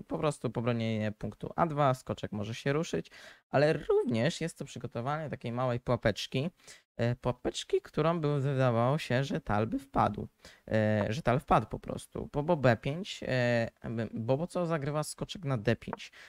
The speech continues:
Znana idea, jeżeli mamy takie ustawienie, e, tak, tych figur, to, że po skoczek D pięć, jeżeli, e, Michał Tal by wymienił, no to mamy bardzo fajne wtrącone, e, posunięcie, skoczek bije pionka na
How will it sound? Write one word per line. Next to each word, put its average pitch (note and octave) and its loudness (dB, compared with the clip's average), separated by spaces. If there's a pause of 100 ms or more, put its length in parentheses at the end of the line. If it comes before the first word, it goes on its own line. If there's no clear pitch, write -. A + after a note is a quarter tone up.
(120)
Znana F3+ 2
idea, D#3+ 4
jeżeli B2+ 2
mamy C3 2
takie C3+ -4
ustawienie, A#2+ -2
e, G#2+ 0
tak, - -6
tych - -2
figur, A#2 0 (1080)
to, C3 8
że B2 4
po C#3 0
skoczek D3+ 0
D F3 2
pięć, B2+ -4
jeżeli, B2 2
e, A2 4
Michał A#2 0
Tal B2+ 4
by G#2+ 0
wymienił, A2+ -2 (420)
no A#2 2
to B2+ 2
mamy B2+ 4
bardzo D#3+ 2
fajne E3 -4
wtrącone, C#3+ -2
e, A#2 0
posunięcie, C3+ -4
skoczek C3 -4
bije B2 -2
pionka A3+ -8
na A2+ -4